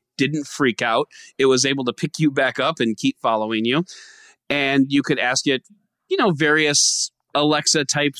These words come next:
things. "How's the weather outside? How's, you know, what's my schedule for today?" Stuff like that. It had a screen so it could show you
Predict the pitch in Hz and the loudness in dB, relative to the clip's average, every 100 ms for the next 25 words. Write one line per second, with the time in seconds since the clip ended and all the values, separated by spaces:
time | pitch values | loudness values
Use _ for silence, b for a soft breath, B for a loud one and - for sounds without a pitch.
0 | - 127 131 135 139 135 139 135 139 139 | -4 0 2 2 2 2 0 0 -4 -2
1 | 135 139 135 135 131 - 127 127 127 127 | -2 -2 0 0 0 -2 0 0 0 0
2 | 131 135 131 131 127 123 - - 147 127 | -2 0 0 -2 -4 -6 -6 -4 -2 0
3 | 117 117 117 131 131 147 131 - 139 131 | 0 -2 -4 -4 -4 -2 0 0 -2 -2
4 | 135 131 127 - 127 - 127 123 117 117 | -2 -4 -4 -4 -6 -4 -4 -2 0 -2
5 | - 127 127 123 123 120 - B B 147 | -2 -2 -2 -2 -2 -2 -4 B B -2
6 | 143 156 175 - - 143 139 147 - 131 | 0 2 2 0 2 4 4 2 2 0
7 | 127 127 - - 143 131 127 123 | 0 -4 -4 0 2 2 2 0